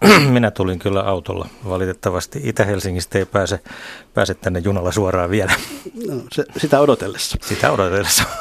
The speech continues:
Speaker 1: Tuota, ö, ihan alkuun, kertokaa paras junamuistonne.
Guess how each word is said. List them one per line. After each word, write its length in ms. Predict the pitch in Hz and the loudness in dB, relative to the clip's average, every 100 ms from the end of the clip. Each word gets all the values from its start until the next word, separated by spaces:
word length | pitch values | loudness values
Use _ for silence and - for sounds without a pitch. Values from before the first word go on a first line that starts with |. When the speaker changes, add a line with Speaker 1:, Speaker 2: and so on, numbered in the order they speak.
| - | 4
Speaker 1:
Tuota, 300 | 139 135 151 | 4 6 4
ö, 440 | 151 - 143 139 165 - - 113 - - - | 2 2 2 2 0 -4 -4 -6 -6 -6 2
ihan 140 | 185 | 4
alkuun, 300 | 160 - 113 - | 4 0 -2 0
kertokaa 440 | 175 120 - 101 _ _ _ | -2 -2 -4 -4 _ _ _
paras 380 | - 156 104 - | -2 0 -2 -2
junamuistonne. 840 | 135 123 95 104 101 - - - | 0 0 -2 -6 -8 -10 -12 -18